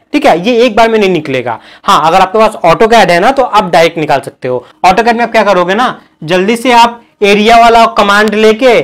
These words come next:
या आप पॉलीलाइन ड्रॉ कर लो, जो भी बहुत सारा तरीका है, बहुत सारे तरीके से एरिया हम लोग निकाल सकते हैं AutoCAD में। आप लोग क्या करना है, पहले ये सरफेस का एरिया निकाल लेना है, ये सरफेस का एरिया, और उसको मल्टीप्लाई कर देना है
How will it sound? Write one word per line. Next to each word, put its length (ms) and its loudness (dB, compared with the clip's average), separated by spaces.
या 120 2
आप 220 0
पॉलीलाइन 480 2
ड्रॉ 180 2
कर 180 2
लो, 420 0
जो 220 0
भी 100 -4
बहुत 320 0
सारा 140 2
तरीका 320 0
है, 180 2
बहुत 260 -2
सारे 160 0
तरीके 300 -2
से 120 -4
एरिया 180 0
हम 60 -2
लोग 100 -6
निकाल 220 -2
सकते 220 -8
हैं 80 -2
AutoCAD 380 -4
में। 180 -16
आप 140 -2
लोग 120 0
क्या 100 -2
करना 240 -2
है, 80 0
पहले 280 0
ये 220 0
सरफेस 500 -4
का 120 -2
एरिया 320 2
निकाल 300 0
लेना 260 -2
है, 200 -12
ये 140 0
सरफेस 340 -6
का 120 -6
एरिया, 340 -10
और 140 0
उसको 220 -6
मल्टीप्लाई 440 -2
कर 180 0
देना 240 0
है 260 -2